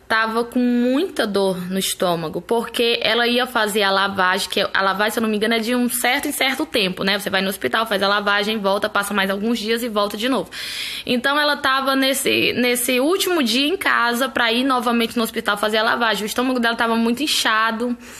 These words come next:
a barriga dela, né, tava muito inchada, muito cheia e muito dolorida. E ela tava com muita dor.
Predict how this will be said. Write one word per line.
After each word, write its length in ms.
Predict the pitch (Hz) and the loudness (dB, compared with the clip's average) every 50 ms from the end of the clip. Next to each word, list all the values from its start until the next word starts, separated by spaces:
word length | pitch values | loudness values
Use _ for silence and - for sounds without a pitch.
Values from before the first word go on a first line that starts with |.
| - - - - | -16 -16 -8 -4
a 60 | - | -2
barriga 540 | 220 208 233 240 226 220 262 285 233 220 208 | 0 0 0 0 2 0 0 0 2 0 0
dela, 280 | 196 202 208 220 226 214 | 2 2 2 2 2 0
né, 120 | 208 208 | 0 0
tava 180 | 202 208 202 196 | 0 -2 -2 -2
muito 220 | 208 208 208 - | -2 -4 -4 -2
inchada, 240 | - - 220 214 214 | -2 -2 0 0 0
muito 200 | 214 214 202 240 | 0 0 -2 -2
cheia 500 | 233 - - - 240 233 240 247 247 240 | -2 -2 0 0 2 2 2 2 2 2
e 40 | 233 | 2
muito 320 | 233 240 269 320 359 349 | 2 2 2 2 0 0
dolorida. 720 | 277 294 269 247 226 214 208 196 196 185 180 180 170 175 - - - - - - - - - - - - | 0 2 2 2 2 0 0 -2 -4 -2 -2 -2 -2 -4 -8 -18 -20 -20 -18 -16 -14 -14 -14 -12 -12 -4
E 80 | - 226 | -2 0
ela 140 | 226 247 247 | 0 2 2
tava 220 | 277 269 269 262 | 0 0 0 0
com 160 | 262 277 262 | 0 0 0
muita 580 | 247 240 240 254 269 294 330 359 - - 285 240 | 2 2 2 2 2 2 0 0 0 -2 -2 0
dor. 380 | 214 208 196 190 190 190 - | 0 0 0 0 -2 -4 -8